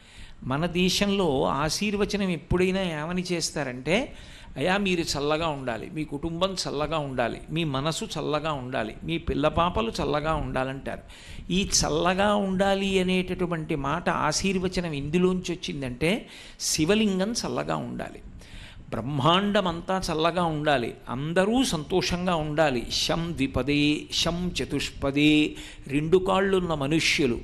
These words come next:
నాలుగు కాళ్ళున్నటువంటి జంతువులు అన్నీ కూడా చల్లగా ఉండాలి అంటే, దానికి ఒకటే ఒక ఆరాధనాక్రమం. శివలింగానికి అభిషేకం చేస్తే, శివలింగం చల్లబడితే,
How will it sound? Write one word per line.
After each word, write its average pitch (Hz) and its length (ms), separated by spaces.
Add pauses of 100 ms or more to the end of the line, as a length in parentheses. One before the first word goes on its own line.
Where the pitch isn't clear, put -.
నాలుగు 160 460
కాళ్ళున్నటువంటి 175 960
జంతువులు 139 640 (480)
అన్నీ 202 500
కూడా 185 380 (100)
చల్లగా 156 360
ఉండాలి 143 580
అంటే, 117 440 (600)
దానికి 151 880 (120)
ఒకటే 180 440
ఒక 202 180
ఆరాధనాక్రమం. 147 1080 (140)
శివలింగానికి 208 1000
అభిషేకం 165 720
చేస్తే, 117 340 (180)
శివలింగం 185 720
చల్లబడితే, 131 800